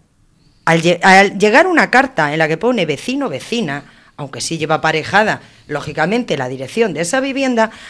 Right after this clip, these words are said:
a esa carta, a la información de esa carta sobre lo que se paga de ibi, está teniendo acceso personas que no tienen por qué tener acceso. Y eso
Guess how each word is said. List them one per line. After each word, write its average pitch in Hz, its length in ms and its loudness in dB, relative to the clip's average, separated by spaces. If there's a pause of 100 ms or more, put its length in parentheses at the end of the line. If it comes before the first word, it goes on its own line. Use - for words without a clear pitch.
(140)
a - 80 2
esa 294 240 2
carta, 285 440 2
a 135 140 -4
la 156 80 0
información 151 720 -4
de 190 80 0
esa 220 260 -2
carta 208 360 0 (580)
sobre 151 460 2
lo 151 220 -2
que 151 100 -6
se 131 220 -6
paga 233 260 2
de 220 140 0
ibi, 180 380 -4
está 220 260 0
teniendo 285 420 0
acceso 135 680 -4 (380)
personas 156 720 -4 (460)
que 120 140 -10
no 190 200 -2
tienen 247 420 -2
por 131 180 -14
qué 135 100 -12
tener 131 260 -14
acceso. 117 560 -12 (220)
Y 185 200 0
eso 156 500 -4